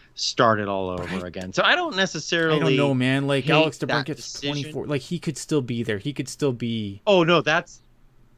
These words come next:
Speaker 1: that's the piece you build around.
Speaker 2: That's the part I
Speaker 1: That's the,
Speaker 2: don't get.
Speaker 1: that's
Speaker 2: And
Speaker 1: the
Speaker 2: then,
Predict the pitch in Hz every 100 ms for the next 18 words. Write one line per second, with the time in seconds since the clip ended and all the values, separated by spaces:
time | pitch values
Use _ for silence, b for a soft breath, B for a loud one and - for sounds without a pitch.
0 | _ _ _ _ 151 165 170 - 165 -
1 | 147 - 120 - - 117 110 98 92 117
2 | 117 - 120 139 135 98 98 92 101 95
3 | 123 151 156 165 165